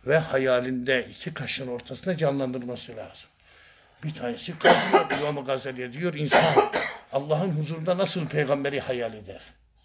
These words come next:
Sen diyor Allah'ın huzurunda karını hayal ediyorsun, kızını hayal ediyorsun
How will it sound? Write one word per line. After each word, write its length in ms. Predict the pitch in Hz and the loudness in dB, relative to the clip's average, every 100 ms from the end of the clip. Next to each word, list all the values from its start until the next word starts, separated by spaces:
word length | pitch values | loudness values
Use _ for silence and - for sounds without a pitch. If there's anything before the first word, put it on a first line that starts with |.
| _ _ _ _ _ _ _ _ _ | _ _ _ _ _ _ _ _ _
Sen 200 | - 117 | -12 -2
diyor 140 | 131 | 2
Allah'ın 280 | 127 127 123 | 6 6 4
huzurunda 380 | 120 120 123 131 | 0 -4 -2 -2
karını 300 | - 123 143 | 0 -2 -2
hayal 300 | 143 165 180 | 0 4 2
ediyorsun, 400 | 180 175 151 - - | 0 -6 -6 -10 -10
kızını 280 | 113 131 | -6 -2
hayal 300 | 147 151 160 | 0 2 0
ediyorsun 540 | 165 156 170 135 117 | 0 -8 -8 -8 -10